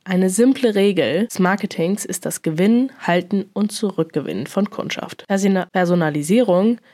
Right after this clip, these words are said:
lässt sich auch im letzten Fall einsetzen, um diese spannende Käufergruppe wieder ins Boot zu holen. Wenn die einstige Kundschaft den Shop nicht mehr besucht,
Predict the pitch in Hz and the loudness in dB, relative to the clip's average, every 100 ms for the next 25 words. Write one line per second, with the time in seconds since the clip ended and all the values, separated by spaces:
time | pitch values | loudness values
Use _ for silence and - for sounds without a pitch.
0 | _ - 175 180 196 - 156 175 156 156 | _ -2 -2 0 -4 -2 -2 -2 -4 -2
1 | 175 - - 196 - 175 - - - - | -2 -2 -4 -4 -2 -2 -2 -4 -6 -8
2 | - - - 190 180 180 165 - 165 214 | -8 -10 -10 -4 0 0 -2 -2 0 2
3 | 214 190 196 196 175 175 170 185 156 151 | 2 0 -2 -2 -4 -4 -4 -2 -2 -2
4 | 160 196 - 156 - 170 165 - 180 - | -2 -4 -4 -4 -4 -10 -10 -10 -12 -4
5 | 196 202 - 277 311 - 247 233 - 220 | 0 2 2 2 0 0 0 0 2 2
6 | 208 156 143 - 165 - 196 202 262 - | 2 0 -2 -4 -6 -4 -2 -2 -2 -2
7 | 233 214 190 156 127 - - | 0 0 0 -2 -6 -10 -18